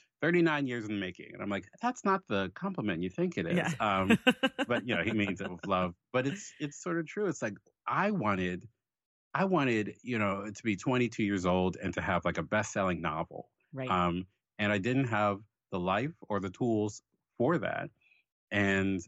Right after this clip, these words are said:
Speaker 1: I still don't have a best, you know, I have a, well, this actually, Here It Did was, uh, an indie, uh,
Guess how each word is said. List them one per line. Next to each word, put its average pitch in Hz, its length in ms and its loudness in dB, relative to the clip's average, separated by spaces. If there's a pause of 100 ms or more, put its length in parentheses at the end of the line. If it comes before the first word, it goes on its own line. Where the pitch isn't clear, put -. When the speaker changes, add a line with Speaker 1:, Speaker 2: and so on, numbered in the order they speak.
Speaker 1:
I 104 100 2
still 135 140 0
don't 175 120 2
have 95 100 -2
a 87 40 -6
best, 90 300 -6
you 135 140 2
know, 90 60 2
I 95 40 2
have 98 120 -2
a, 98 140 -6
well, 104 200 -6
this 107 280 -12
actually, 85 360 -6
Here 98 200 -4
It 87 140 -6
Did 92 220 -2 (100)
was, 87 300 -4
uh, 82 300 0
an 85 220 -2 (100)
indie, 92 280 2
uh, 82 240 2